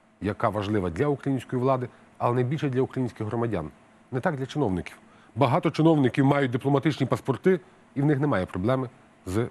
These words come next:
пересіканням кордону. Але, власне, для українського громадянина найбільш очікувана подія — це отримання безвізового режиму. На сьогодні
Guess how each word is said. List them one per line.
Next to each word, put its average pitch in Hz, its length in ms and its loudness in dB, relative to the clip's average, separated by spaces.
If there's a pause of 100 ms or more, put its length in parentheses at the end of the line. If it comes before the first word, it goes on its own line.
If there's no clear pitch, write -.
пересіканням 104 580 -2
кордону. 87 380 -4 (480)
Але, 107 180 -2
власне, 113 360 -2
для 98 360 -2 (640)
українського 113 480 -2
громадянина 110 500 2 (1160)
найбільш 127 640 2
очікувана 107 480 -2
подія — 131 440 -2 (280)
це 107 60 -2
отримання 120 520 0 (200)
безвізового 95 520 0
режиму. 82 320 -4 (1300)
На 123 120 0
сьогодні 156 500 2